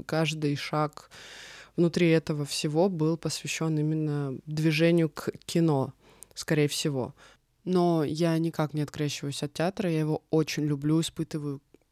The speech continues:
такие высокие, трепетные чувства. И кто знает, кто знает, в какой ипостаси я вернусь на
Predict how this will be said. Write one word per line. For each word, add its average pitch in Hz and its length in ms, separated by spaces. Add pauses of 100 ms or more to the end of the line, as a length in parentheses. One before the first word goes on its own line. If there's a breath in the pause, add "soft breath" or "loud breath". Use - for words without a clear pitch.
(160)
такие 147 340
высокие, 156 680
трепетные 156 760
чувства. 208 640 (600 soft breath)
И 170 500
кто 247 320
знает, 214 640 (560)
кто - 260
знает, 160 400
в - 80
какой 147 560
ипостаси - 720
я 143 180
вернусь 147 500
на 139 220